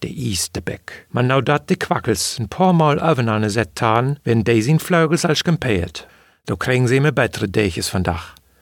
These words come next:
Man elks Mal, de Wang Cheng sins überwinden. Unstürmig gebete de Prinz, um de Prunkquartel bi zu bringen,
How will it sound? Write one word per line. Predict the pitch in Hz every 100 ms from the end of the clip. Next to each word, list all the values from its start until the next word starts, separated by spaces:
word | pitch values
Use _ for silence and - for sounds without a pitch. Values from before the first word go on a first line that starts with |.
| _ _
Man | -
elks | - 104 92 -
Mal, | 135 139 139 135 _ _ _ -
de | 104
Wang | 92 101
Cheng | 107 139 113
sins | 95 92 -
überwinden. | 92 90 87 85 87 90 85 _ _ _ _ _ _
Unstürmig | - 151 - 120 110 104 113 139 - -
gebete | 104 131 113 104 113
de | 117
Prinz, | 107 123 113 98 - -
um | 131
de | 113 131
Prunkquartel | - 120 98 87 - - 87 -
bi | 85 87
zu | -
bringen, | 85 98 90 85